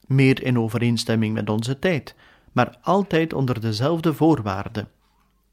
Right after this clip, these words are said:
Zij arbeiden trouw en godvruchtig, zo dat ze met vermijding van de ledigheid, de vijandin der ziel, de geest van heilig gebed en godsvrucht niet uitdoven,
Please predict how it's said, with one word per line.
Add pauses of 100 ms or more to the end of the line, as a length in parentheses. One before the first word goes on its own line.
(240)
Zij
arbeiden
trouw
en
godvruchtig, (540)
zo (280)
dat
ze
met
vermijding
van
de
ledigheid, (320)
de
vijandin
der
ziel, (460)
de
geest
van
heilig
gebed
en
godsvrucht
niet
uitdoven,